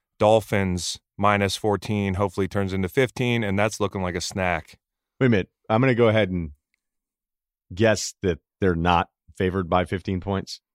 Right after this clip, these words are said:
Speaker 1: No, I'm ta-, I'm, uh, sorry, <laughs> plus fifteen. If, if it moves to plus fifteen, which it, probably not a good start when I can't get that right, but, uh,
Speaker 2: Okay.
Speaker 1: but I kinda like the Dolphins tonight.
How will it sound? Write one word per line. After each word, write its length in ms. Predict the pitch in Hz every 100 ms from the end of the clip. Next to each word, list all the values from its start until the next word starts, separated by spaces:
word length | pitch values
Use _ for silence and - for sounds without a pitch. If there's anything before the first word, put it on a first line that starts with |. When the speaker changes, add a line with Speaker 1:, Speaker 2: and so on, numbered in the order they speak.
| _ _ _ _ _ _ _
Speaker 1:
No, 180 | 120 127
I'm 120 | 120
ta-, 200 | 135 131
I'm, 180 | 123 123 -
uh, 220 | 127 113
sorry, 260 | - 131 107
<laughs> 40 |
plus 260 | - 135 -
fifteen. 460 | 117 - 113 87 - _ _ _
If, 220 | 120 -
if 260 | 160 143 135
it 140 | 175
moves 240 | 156 160 135
to 80 | 135
plus 300 | - 135 -
fifteen, 440 | 143 - 143 139 - - -
which 220 | 156 147 -
it, 180 | 156 151 - - _ _ -
probably 220 | 185 208
not 120 | 180
a 60 | 156
good 160 | 160
start 380 | - 160 147 135
when 80 | 127
I 100 | 127
can't 220 | 147 127
get 180 | 127 107
that 200 | 120 120
right, 300 | 131 127 110
but, 200 | 120 117
uh, 400 | 113 110 107 98 - _ 104
Speaker 2:
Okay. 280 | - 78 69 _ _ _ _ -
Speaker 1:
but 120 | 135
I 80 | 131
kinda 240 | 156 143
like 160 | 131 120
the 80 |
Dolphins 500 | 117 110 110 110 92
tonight. 360 | - 90 82 78